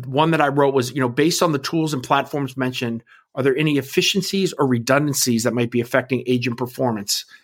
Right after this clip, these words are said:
um, or customer experience?" That goes especially back into all of your feedback from the customers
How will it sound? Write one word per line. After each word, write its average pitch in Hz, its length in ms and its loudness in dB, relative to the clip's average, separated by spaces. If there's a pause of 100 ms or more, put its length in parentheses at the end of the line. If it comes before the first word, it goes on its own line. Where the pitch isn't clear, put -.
(160)
um, 117 280 -2
or 127 160 4
customer 123 440 0
experience?" 110 440 0 (360)
That 135 180 0
goes 135 220 2
especially 131 400 0
back 123 280 0
into 123 560 2
all 123 200 4
of 120 100 0
your 113 300 0
feedback 127 580 0
from 120 120 0
the 107 60 0
customers 120 680 0